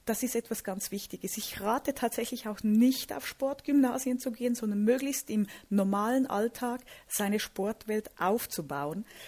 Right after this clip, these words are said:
Dann rate ich auch, dass man sich nie das nehmen lässt, was man liebt, egal welche Sportart. Und es werden schwierige Trainerinnen und Trainer, ähm,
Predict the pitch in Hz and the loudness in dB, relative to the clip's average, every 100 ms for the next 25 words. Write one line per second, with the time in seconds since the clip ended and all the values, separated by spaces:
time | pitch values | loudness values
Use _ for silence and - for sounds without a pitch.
0 | - - _ _ _ _ - - 214 262 | -20 -20 _ _ _ _ -20 -6 0 2
1 | 254 233 240 247 226 - 208 240 - 233 | 2 0 -2 -2 -4 -4 -4 -4 -6 -4
2 | 254 254 262 262 - - _ _ _ - | -2 -2 -2 -6 -6 -14 _ _ _ 4
3 | 240 285 302 302 233 - 240 240 247 262 | 8 8 6 2 -2 2 4 6 6 6
4 | 240 226 - - - 220 - 208 214 208 | 4 0 -2 -6 -6 -4 -2 0 2 2
5 | 214 220 208 - - 208 208 202 214 202 | 4 2 2 -6 -4 -2 -2 -2 0 -2
6 | - 208 - 175 180 180 - 160 - - | -2 -6 -4 -4 -4 -4 -6 -6 -8 -4
7 | 208 - - - _ - 208 208 214 233 | -4 -6 -20 -20 _ -2 -2 2 2 4
8 | 226 208 - 202 269 311 269 226 214 - | 2 0 -2 4 4 4 2 2 0 -2
9 | 202 214 233 220 220 208 202 - 208 220 | 2 4 2 2 0 0 -2 -2 2 4
10 | 240 208 190 - - 190 196 196 185 | 4 2 -2 -6 -4 0 2 0 -2